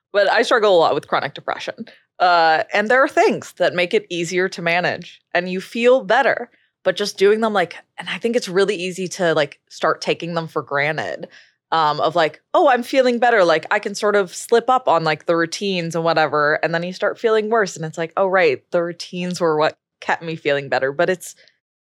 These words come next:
it can get really frustrating, have it to be, like, so, like, kind of perfect with your life. And, like, it feels like when you slip up, like, it sets you back so far. How do you, like,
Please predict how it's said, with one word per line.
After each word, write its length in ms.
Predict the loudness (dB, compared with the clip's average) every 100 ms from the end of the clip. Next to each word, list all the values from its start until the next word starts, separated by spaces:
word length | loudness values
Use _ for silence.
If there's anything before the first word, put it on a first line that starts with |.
| _ -8
it 100 | -4
can 100 | 0
get 160 | 0
really 200 | 2 0
frustrating, 560 | -2 -2 -2 -2 -2 -2
have 180 | -6 -6
it 60 | -10
to 80 | -10
be, 160 | -6
like, 220 | -4 -6
so, 160 | -4 -2
like, 260 | -2 -4 _ _ _ _ _ _ -10
kind 140 | -6
of 80 | -8 _ _ _
perfect 480 | -6 -4 -2 -4 -4
with 220 | -8 -4
your 100 | -4
life. 420 | 0 0 0 -6 -10
And, 120 | -8
like, 160 | -8 -10
it 80 | -8
feels 240 | -6 -4
like 240 | -6 _ -10
when 120 | -10
you 100 | -12
slip 340 | -6 -6 -2
up, 220 | -2 -2
like, 180 | -4 -4
it 260 | -2 -4 -6 _ _ _ _ _ _ _ _
sets 300 | -4 -4 -4
you 60 | -4
back 240 | -4 -4
so 220 | -6 -4
far. 360 | -2 -2 -2 -2
How 200 | -4 -2
do 100 | -4
you, 200 | -4 -2 0
like, 280 | 0 -2